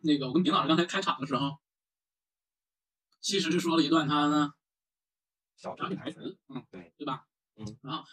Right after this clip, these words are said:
Speaker 1: 其实有可能呢，这个小品也是大众认知上或者大众范围之内对宋丹丹相对来说最了解的一个平台，或者叫一个方式。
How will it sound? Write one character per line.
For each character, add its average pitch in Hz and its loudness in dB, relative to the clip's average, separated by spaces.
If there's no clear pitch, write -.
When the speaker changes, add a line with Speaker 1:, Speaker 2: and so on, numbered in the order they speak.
Speaker 1:
其 254 -8
实 247 -2
有 185 0
可 - -4
能 135 -4
呢， 165 0
这 170 0
个 139 -2
小 - -4
品 - 0
也 139 2
是 160 2
大 - 2
众 143 4
认 135 4
知 123 -2
上 117 -4
或 - -10
者 113 -6
大 156 -6
众 151 -8
范 135 -6
围 143 -10
之 139 -8
内 156 -8
对 139 -6
宋 131 -14
丹 123 -8
丹 156 -10
相 - -2
对 139 0
来 117 -2
说 123 -8
最 139 -2
了 - -4
解 - -6
的 104 -12
一 - -16
个 - -12
平 - -12
台， - -10
或 147 -6
者 98 -12
叫 117 -10
一 113 -16
个 139 -8
方 170 -8
式。 - -14